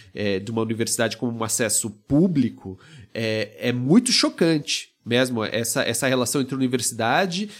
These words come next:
e iniciativa privada. E eu nem tô falando de, é, a relação entre universidade e empresa nos Estados Unidos. Tô falando da relação univers-, entre universidade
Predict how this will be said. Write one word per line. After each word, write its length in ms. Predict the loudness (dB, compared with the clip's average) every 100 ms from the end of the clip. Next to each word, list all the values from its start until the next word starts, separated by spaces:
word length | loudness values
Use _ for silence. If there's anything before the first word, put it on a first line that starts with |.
| -8
e 80 | -6
iniciativa 480 | -2 -2 -2 0 0
privada. 360 | 0 0 0
E 40 | 0
eu 100 | 2
nem 140 | 0
tô 160 | 0 -2
falando 680 | -2 -2 0 0 0 -4
de, 240 | -4 -4 -4 -8 -6
é, 160 | -4
a 40 | -2
relação 340 | -4 -4 -6
entre 160 | -6 -4
universidade 560 | -2 -2 -2 0 0 -2
e 20 |
empresa 540 | -4 2 4 4 0
nos 160 | -8 -10
Estados 280 | -8 -10 -10
Unidos. 140 | -12
Tô 80 | -12
falando 200 | -8 -4
da 60 | -4
relação 300 | -2 -4 -6
univers-, 420 | -8 -8 -8 -6
entre 260 | -8 -6 -6
universidade 920 | -6 -6 -4 -4 -4 -2 -2 -4